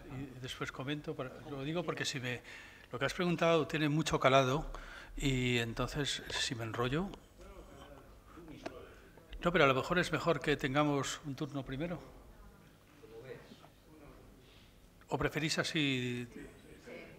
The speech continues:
Ah, vale, pues, eh, en plan partido de tenis. Pues... Eh, a ver, eh, hay que entender a Kant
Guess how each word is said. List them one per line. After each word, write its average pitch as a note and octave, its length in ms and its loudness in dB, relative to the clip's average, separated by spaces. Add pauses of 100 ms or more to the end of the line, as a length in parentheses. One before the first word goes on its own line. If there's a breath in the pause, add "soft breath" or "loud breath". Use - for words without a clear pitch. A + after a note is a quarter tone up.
(240)
Ah, E3 140 8
vale, E3 260 4
pues, - 380 -8
eh, B2 460 -2
en A#2 140 -4
plan D3 640 4 (440 loud breath)
partido C#3 400 2
de B2+ 80 0
tenis. - 420 -8
Pues... - 380 -2 (720 loud breath)
Eh, B2 880 0 (1600 loud breath)
a D3+ 80 6
ver, E3 180 8
eh, C3 880 4 (1300 soft breath)
hay D#3 120 6
que G#3 80 8
entender F3 360 10
a D3 80 12
Kant D#3+ 360 8